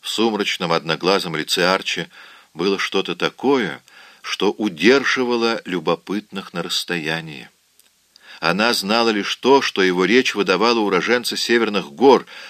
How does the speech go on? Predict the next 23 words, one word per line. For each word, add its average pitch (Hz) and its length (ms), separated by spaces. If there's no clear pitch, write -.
и 87 80
что 98 220
он 101 120
воевал 95 540
и 82 60
потерял 85 420
ногу, 92 480
а 80 80
также 80 340
глаз 85 680
незадолго 76 640
до 71 100
конца 76 360
войны. 67 400
И 87 100
только 117 380
когда 98 460
она 95 180
взорвалась, 87 840
обозлившись 92 760
на 92 120
Хью 90 340
Элсинга, 85 640